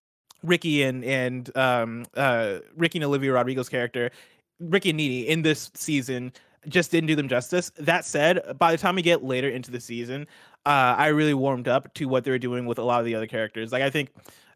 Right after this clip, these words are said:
Gina is the shining character of this season, um, with the way they handle her, the way they handle her and other characters' relationship, I thought was super well done. Um, the Beauty and the Beast stuff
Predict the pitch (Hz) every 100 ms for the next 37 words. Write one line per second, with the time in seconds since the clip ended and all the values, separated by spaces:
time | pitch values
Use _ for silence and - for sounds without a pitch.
0 | - 147 147 160 147 135 127 135 139 127
1 | - 143 139 - 127 120 131 120 117 120
2 | 123 - 127 123 120 117 117 113 113 113
3 | - _ - 123 120 113 117 131 135 131
4 | 123 131 123 131 127 127 127 131 127 123
5 | 127 127 127 123 123 120 127 123 131 120
6 | 127 123 117 117 123 113 123 110 117 -
7 | 120 120 113 120 127 135 - - _ 143
8 | 139 127 117 117 117 131 143 131 127 123
9 | 123 131 180 180 165 143 151 - 160 156